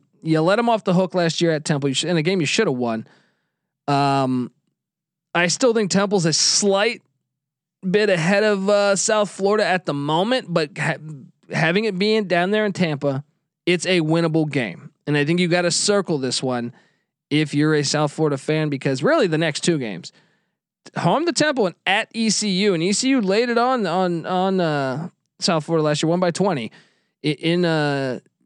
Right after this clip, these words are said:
in, in Tampa. So going to Greenville, I just think if you can beat Temple and, and somehow pull off the upset against E C U, then you're looking all right. But I don't, I, I, in reality, I don't think you're beating E C U.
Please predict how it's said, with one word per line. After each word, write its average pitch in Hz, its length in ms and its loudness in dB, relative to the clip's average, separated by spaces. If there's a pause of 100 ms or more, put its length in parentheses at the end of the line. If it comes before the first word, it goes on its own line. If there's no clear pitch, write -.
(140)
in, 165 400 -4
in 165 540 -4
Tampa. 151 540 -2
So 165 640 0
going 220 260 0
to 208 60 -2
Greenville, 170 520 0 (180)
I 170 140 2
just 202 240 0
think 175 340 -2 (1160)
if 165 140 0
you 233 100 2
can 254 80 2
beat 233 180 0
Temple 196 460 2
and, 156 180 -2
and 151 100 0
somehow 165 400 2
pull 180 240 -2
off 165 120 -2
the 160 120 0
upset 143 240 -2
against 135 320 -4
E 160 120 0
C 147 180 0
U, 139 280 0 (800)
then 180 420 2
you're 165 100 2
looking 147 340 0
all 139 140 0
right. 139 180 0
But 120 120 -2
I 156 120 2
don't, 165 240 -2
I, 160 160 2
I, 156 200 0
in 165 220 -2
reality, 165 500 2
I 143 60 0
don't 143 180 -2
think 147 100 -2
you're 135 80 0
beating 135 220 0
E 139 80 0
C 135 180 -2
U. 139 220 2